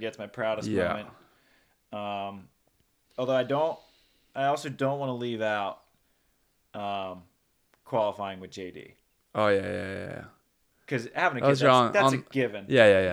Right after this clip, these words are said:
Speaker 1: You gotta
Speaker 2: exactly.
Speaker 1: throw that out, right? Qualifying with J D, 'cause I was telling you this when we were recording the stuff with Wilson the other day, that,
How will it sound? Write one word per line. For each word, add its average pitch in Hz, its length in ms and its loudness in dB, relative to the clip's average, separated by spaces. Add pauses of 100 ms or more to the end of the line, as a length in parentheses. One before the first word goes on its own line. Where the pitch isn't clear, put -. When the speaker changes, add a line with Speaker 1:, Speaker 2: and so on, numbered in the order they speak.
(100)
Speaker 1:
You 92 60 -4
gotta 160 180 6
Speaker 2:
exactly. 92 60 -2 (100)
Speaker 1:
throw 117 80 0
that 104 180 -2
out, 107 360 -4
right? 110 280 -4 (960)
Qualifying 160 420 2
with 131 100 -4
J 123 180 -2
D, 113 400 -8 (140)
'cause 127 100 -4
I 135 80 4
was 139 80 0
telling 135 240 -4
you 123 100 -4
this 113 160 -8
when 120 80 -10
we 107 60 -8
were 107 80 -6
recording 104 340 -10
the 98 300 -10
stuff 104 220 -8
with 95 100 -14
Wilson 117 320 -8
the 104 120 -10
other 101 120 -10
day, 101 240 -8
that, 98 200 -10